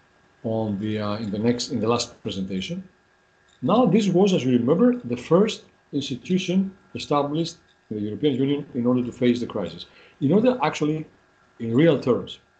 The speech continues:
to help countries suffering under high state debt, like Greece, Portugal, Spain, et cetera. So this was what, what was done in two thousand ten. Remember, May two thousand ten?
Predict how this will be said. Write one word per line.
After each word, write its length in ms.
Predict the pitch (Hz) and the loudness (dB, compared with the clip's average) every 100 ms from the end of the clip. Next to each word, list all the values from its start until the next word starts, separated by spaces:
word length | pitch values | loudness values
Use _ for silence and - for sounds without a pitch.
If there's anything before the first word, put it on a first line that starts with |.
| _ - | _ -10
to 160 | 110 117 | -6 0
help 300 | 196 196 - _ _ - | 0 0 -12 _ _ -6
countries 440 | 139 135 143 143 - _ _ _ _ - _ _ _ | -4 -4 -4 -6 -10 _ _ _ _ -20 _ _ _
suffering 480 | - 123 113 123 113 - _ _ _ _ _ - | -10 -8 -2 -2 -2 -8 _ _ _ _ _ -6
under 520 | 117 113 113 113 117 _ _ _ - | -4 -2 -2 -2 -4 _ _ _ -20
high 420 | - - 120 120 117 - - | -12 -2 0 0 -2 -16 -16
state 380 | - - - - | -8 -2 -2 -2
debt, 280 | 170 - - _ _ - | -6 -8 -20 _ _ -8
like 220 | 101 95 | -6 -4
Greece, 320 | 101 95 - _ _ _ _ _ _ _ - | -4 -6 -10 _ _ _ _ _ _ _ -6
Portugal, 340 | 110 104 101 | -4 -2 -4
Spain, 380 | - 113 104 98 | -4 -4 -4 -6
et 80 | 95 | -8
cetera. 300 | 92 80 80 _ _ _ _ _ _ _ _ - | -8 -8 -14 _ _ _ _ _ _ _ _ -14
So 220 | - 113 | -4 -2
this 180 | 175 196 | 2 4
was 180 | 196 131 | 2 4
what, 280 | 151 - - | 0 0 -4
what 260 | 123 131 123 | -2 -2 -2
was 100 | - | 0
done 140 | 127 | 0
in 80 | 127 | 0
two 80 | 127 | -2
thousand 320 | 131 120 113 | -2 -2 0
ten. 260 | 170 117 - | 0 0 -6
Remember, 640 | 104 110 147 180 202 - - 117 | -8 0 2 2 2 -2 -10 0
May 320 | 127 147 185 | 2 4 0
two 220 | - 135 | -4 -4
thousand 280 | 127 123 123 | 0 0 2
ten? 320 | 156 196 | 2 0